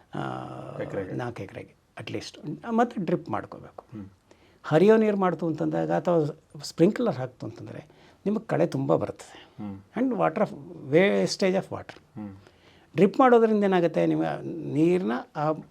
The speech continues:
Speaker 1: ಗಿಡದ ಬೇರೆ ಬುಡಕ್ಕೆ ಕೊಡ್ತೀರಿ.
Speaker 2: ಹೌದು, ಡೈರೆಕ್ಟ್ ಬಾಯಿಗೆ ಕೊಡ್ತಾ ಇದೀವಿ ನಾವು.
Speaker 1: ಹಾ, ಅಂತ, ಆ ಅನ್ಕೊಂಡಿರುತ್ತೆ ಅಲ್ಲಿಗೆ ಕೊಡ್ತೀವಿ.
Speaker 2: ಹ್ಮ್.
Speaker 1: ಅದೇನಾಗುತ್ತೆ ಅಂದ್ರೆ, ನೀವು ದಿನಾ ನೀರು ಕೊಡ್ತೀರೋ, ಆಲ್ಟರ್ನೇಟಿವ್ ಡಿ-, ನೀರು ಕೊಡ್ತೀರೋ, ಏನಾಗುತ್ತೆ ಅಂದ್ರೆ,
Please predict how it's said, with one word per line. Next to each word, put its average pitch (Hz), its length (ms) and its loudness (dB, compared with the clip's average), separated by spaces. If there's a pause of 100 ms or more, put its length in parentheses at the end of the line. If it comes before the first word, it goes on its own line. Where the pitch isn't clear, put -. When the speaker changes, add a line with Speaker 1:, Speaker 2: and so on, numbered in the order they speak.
(100)
Speaker 1:
ಗಿಡದ 143 240 0
ಬೇರೆ 143 300 -2
ಬುಡಕ್ಕೆ 135 400 -6
ಕೊಡ್ತೀರಿ. - 680 -12
Speaker 2:
ಹೌದು, 107 160 -6 (1120)
ಡೈರೆಕ್ಟ್ 123 360 6
ಬಾಯಿಗೆ 123 320 4
ಕೊಡ್ತಾ 123 260 0
ಇದೀವಿ 104 220 -2
ನಾವು. 101 300 -8
Speaker 1:
ಹಾ, 180 100 4 (420)
ಅಂತ, 185 160 2
ಆ 180 240 4
ಅನ್ಕೊಂಡಿರುತ್ತೆ 165 540 4
ಅಲ್ಲಿಗೆ 147 200 2
ಕೊಡ್ತೀವಿ. 110 380 -10
Speaker 2:
ಹ್ಮ್. 101 140 -8 (100)
Speaker 1:
ಅದೇನಾಗುತ್ತೆ 185 480 2
ಅಂದ್ರೆ, 175 160 2
ನೀವು 170 220 2
ದಿನಾ 170 260 4
ನೀರು 196 240 0
ಕೊಡ್ತೀರೋ, 160 320 0
ಆಲ್ಟರ್ನೇಟಿವ್ 165 600 0
ಡಿ-, 143 360 -2
ನೀರು 139 180 -4
ಕೊಡ್ತೀರೋ, 127 340 -8
ಏನಾಗುತ್ತೆ 123 360 -10
ಅಂದ್ರೆ, 123 260 -10